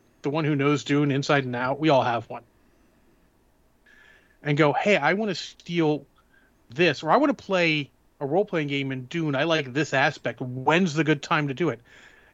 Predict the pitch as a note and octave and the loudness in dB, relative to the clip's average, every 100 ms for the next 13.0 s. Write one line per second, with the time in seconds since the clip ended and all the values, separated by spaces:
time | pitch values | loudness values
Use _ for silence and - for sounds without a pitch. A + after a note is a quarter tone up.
0 | _ F#3 G3+ B3+ F#3+ - A#3 F#3+ B2 B2 | _ -4 2 2 2 -2 -4 -2 -4 -2
1 | G#3 - G#3+ G3 F3 E3+ E3 D#3+ D3+ D#3+ | -2 2 0 0 -2 0 0 -2 -4 -2
2 | G#3+ B3+ A#3+ _ _ - F#3+ - A#3 A#3 | -2 -4 -6 _ _ 0 0 4 2 2
3 | F3+ F3+ - C3+ D3+ G#3+ D#3+ - F#3+ F3 | 0 -8 -6 -6 -6 -2 -2 -2 -2 0
4 | D#3 F3+ D#3+ C3 D#3 C3 C3+ D3 D#3 D3+ | 0 -2 -2 0 -2 -2 -4 0 0 0
5 | C#3+ C#3+ C#3+ - D3+ - E3+ C#3 D3 C#3+ | -4 -4 -4 -2 -2 -2 -6 -2 0 0
6 | C#3+ - - - - - C#3+ - - D#3 | -2 -6 -20 -20 -20 -12 -8 -6 2 2
7 | D#3+ C#3+ D#3 C#3+ C#3+ D#3 D3+ C#3 C#3 D3 | 2 -6 -4 0 2 2 0 -10 -8 -10
8 | C#3+ B2 D3+ - D3 D3 C#3+ C3 - E3+ | -10 -8 -8 -8 -10 -6 -6 -8 -10 -6
9 | E3 D3+ C#3 - - - - D3+ D3+ D3 | 0 0 0 -4 -18 -20 -10 -4 -4 -4
10 | - E3 C#3+ - - C3 G3 F3 C3 - | 0 0 0 0 -2 0 2 0 -2 -4
11 | - A#2+ C3+ C3 A#2+ - C3 A#2 B2 B2 | -6 -6 -10 -8 -8 -6 -8 -8 -14 -16
12 | _ _ - B2+ B2+ B2 B2 C3 - | _ _ -6 -2 -2 -2 -2 -2 -4